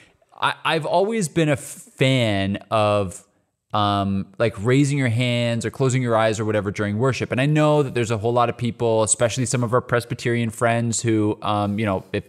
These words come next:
you can tell the Holy Spirit moves because they lean to the next person and say, "That was a good word." <laughs> But, but, um,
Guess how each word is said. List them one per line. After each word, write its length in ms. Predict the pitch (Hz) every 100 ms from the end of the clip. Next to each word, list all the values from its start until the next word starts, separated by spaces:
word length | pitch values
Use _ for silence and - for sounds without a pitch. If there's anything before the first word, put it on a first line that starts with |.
| - - - -
you 120 | 127
can 120 | 127
tell 160 | 151 143
the 100 | 127
Holy 200 | 131 123
Spirit 320 | - 131 113
moves 280 | 113 117 107
because 260 | 110 113 104
they 100 | 104
lean 240 | 104 110
to 40 | 104
the 100 | 101
next 240 | 104 -
person 220 | - -
and 60 | 101
say, 280 | - 95 87 -
"That 100 | 95
was 100 | 87
a 40 | 85
good 200 | 90 90
word." 260 | 87 82 - - -
<laughs> 1000 | 190 - - 165 - - - 311 - 170 208 - - - - 147
But, 160 | 202 277 214
but, 320 | 147 170 214 151 208 214 151 -
um, 340 | 156 151 151